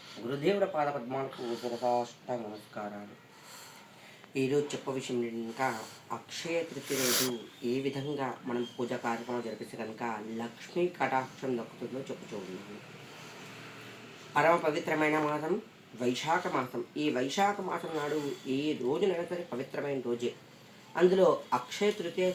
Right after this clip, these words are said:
చాలా చాలా ప్రత్యేకమైంది. ఈ అక్షయ తృతీయ రోజు ఏం చేయాలంటే కనుక లక్ష్మీదేవికి పూజ జరిపించాలి. ఎలా జరిపించాలి లక్ష్మీదేవి పూజ అంటే కనుక, ప్రాతకాలం లేచి గృహమంతా శుభ్రపెట్టుకుని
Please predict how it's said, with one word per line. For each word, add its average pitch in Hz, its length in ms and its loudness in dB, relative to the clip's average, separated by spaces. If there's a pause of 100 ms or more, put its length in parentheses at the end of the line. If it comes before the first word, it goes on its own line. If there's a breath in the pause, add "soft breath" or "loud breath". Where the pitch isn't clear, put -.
(120)
చాలా 147 520 2
చాలా 135 180 2
ప్రత్యేకమైంది. 135 1000 0 (380 loud breath)
ఈ 185 280 8
అక్షయ - 320 4
తృతీయ 190 280 2
రోజు 180 180 4
ఏం 156 280 -2
చేయాలంటే 147 300 0
కనుక 127 300 -2 (840 loud breath)
లక్ష్మీదేవికి 180 960 4
పూజ 160 280 -4
జరిపించాలి. 104 720 -6 (580)
ఎలా 170 220 12
జరిపించాలి 160 680 4
లక్ష్మీదేవి 139 460 0
పూజ 127 320 -2
అంటే 123 340 0
కనుక, 120 560 2 (480 loud breath)
ప్రాతకాలం 175 760 4
లేచి 147 400 0
గృహమంతా 165 680 2
శుభ్రపెట్టుకుని 147 720 0